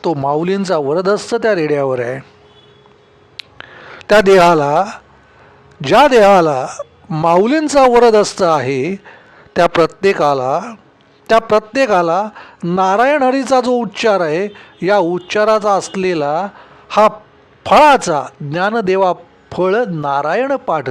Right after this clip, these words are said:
हा नारायण, हा हरिपाठ, हे फळ आहे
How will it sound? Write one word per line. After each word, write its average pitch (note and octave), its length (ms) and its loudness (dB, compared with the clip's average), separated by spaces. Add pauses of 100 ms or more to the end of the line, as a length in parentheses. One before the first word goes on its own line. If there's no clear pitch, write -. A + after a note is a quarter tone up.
(380)
हा F#3 180 -2
नारायण, D#3+ 480 -2
हा E3+ 180 -4
हरिपाठ, F3 580 -4 (720)
हे G3 140 -4
फळ A#3+ 400 2
आहे F3 240 -2